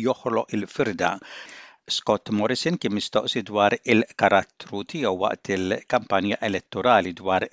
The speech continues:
kritika fost il-koalizzjoni stess li ssuġġerew li mhux adattat għal uffiċċju pubbliku. Morrison kien mitlub x'għandu xi jgħid lil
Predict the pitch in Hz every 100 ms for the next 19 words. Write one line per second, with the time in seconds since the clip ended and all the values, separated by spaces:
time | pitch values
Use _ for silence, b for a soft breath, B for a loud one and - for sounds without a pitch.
0 | - - 151 - 98 - 98 - 107 -
1 | - 95 95 - 90 90 80 - 139 98
2 | - - 110 117 - 107 117 123 - -
3 | - 120 110 151 117 107 - 110 107 -
4 | 139 107 87 - 92 - - 123 B B
5 | B 110 98 101 143 - 98 - - 104
6 | 151 113 113 - 104 98 - B B B
7 | B 107 120 - 151 - 98 92 - 120
8 | 139 - 120 - 107 95 90 - 131 107
9 | 139 - 107 98